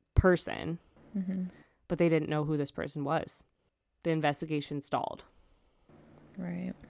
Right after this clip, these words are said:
Speaker 1: Around the same time, Detective Horgus was also beginning to question whether the Southside Strangler was the same man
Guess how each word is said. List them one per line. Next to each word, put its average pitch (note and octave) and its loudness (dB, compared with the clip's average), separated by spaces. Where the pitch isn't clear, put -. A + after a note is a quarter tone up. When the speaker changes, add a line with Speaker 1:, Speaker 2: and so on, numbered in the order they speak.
Speaker 1:
Around G#3 6
the E4+ 4
same F#3 0
time, E3+ 0
Detective F3+ 2
Horgus G3 6
was F3 -2
also E3 6
beginning E3+ 4
to E3 4
question D#3+ 2
whether D3+ 4
the F#3 4
Southside D#3+ 4
Strangler D#3 0
was D3+ -2
the D#3 -2
same G#3 4
man D#3+ 4